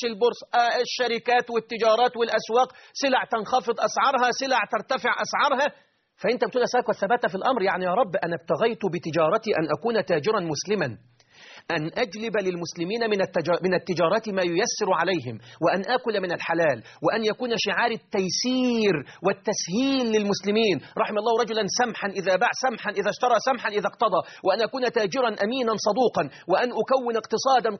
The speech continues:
قوياً للمسلمين، فأخشى يا رب أن أتردد في أمر هذه التجارة فأغلق البيوت. لو أنا ترددت في التجارة بعد ما كونت شركة مثلًا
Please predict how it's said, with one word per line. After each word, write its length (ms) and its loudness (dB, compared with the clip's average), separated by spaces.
قوياً 280 2
للمسلمين، 640 0
فأخشى 400 2
يا 80 4
رب 160 0
أن 180 0
أتردد 500 0
في 200 -4
أمر 120 0
هذه 160 -2
التجارة 480 4
فأغلق 540 2
البيوت. 340 -4
لو 120 4
أنا 120 2
ترددت 480 0
في 80 -6
التجارة 340 2
بعد 200 0
ما 80 -2
كونت 340 -2
شركة 320 -4
مثلًا 320 -2